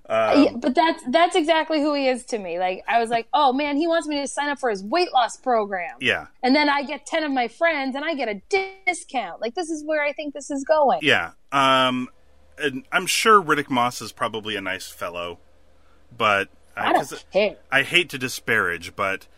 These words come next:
Speaker 1: he came out here, and this is all he had.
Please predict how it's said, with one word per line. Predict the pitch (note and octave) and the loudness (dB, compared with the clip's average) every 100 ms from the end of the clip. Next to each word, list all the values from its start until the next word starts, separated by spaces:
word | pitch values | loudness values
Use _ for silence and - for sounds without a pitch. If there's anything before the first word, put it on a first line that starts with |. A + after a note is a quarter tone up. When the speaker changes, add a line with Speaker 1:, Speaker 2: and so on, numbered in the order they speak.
| - - - - - - - - - _ | -20 -20 -20 -20 -20 -20 -20 -20 -20 _
Speaker 1:
he | F3 | -6
came | - G#3 | 0 4
out | E3 D#3+ | 6 4
here, | D3 D#3+ | 4 2
and | C#3+ | 2
this | E3 | 0
is | D#3+ | -2
all | C3+ B2 B2+ | 0 2 2
he | A#2+ A#2 | 0 -8
had. | G2 F#2 D#2 - | -8 -10 -12 -20